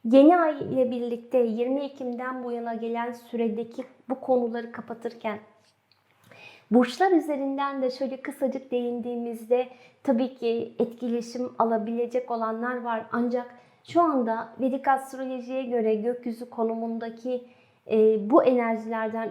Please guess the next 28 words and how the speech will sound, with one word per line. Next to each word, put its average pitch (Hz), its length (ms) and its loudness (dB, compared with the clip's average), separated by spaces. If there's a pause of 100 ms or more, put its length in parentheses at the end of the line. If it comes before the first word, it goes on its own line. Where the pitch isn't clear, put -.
en 269 180 4
çok 254 400 -8
payına 247 440 -2
düşen 240 320 -8 (100)
olumsuz 233 500 -6
enerjiyi 240 680 -4
alanlar 226 640 -4 (840)
Yengeç, 240 760 6 (120)
Oğlak 233 560 2 (680)
Burcu, 220 500 4 (100)
Koç 277 320 2
ve 262 220 -2
Terazi 226 540 -2
burçları. 214 460 -8 (340)
Ne 262 60 4
yazık 247 400 4
ki 226 140 -2
bir 247 100 -4
taraftan 254 540 2
Plüto 254 400 -2
baskısı, 233 680 -4
bir 240 100 -8
taraftan 240 540 -2
düğümlerin 240 560 -6
baskısı, 233 640 -4
bir 269 160 -4
taraftan 262 500 -4
Satürn 285 500 -2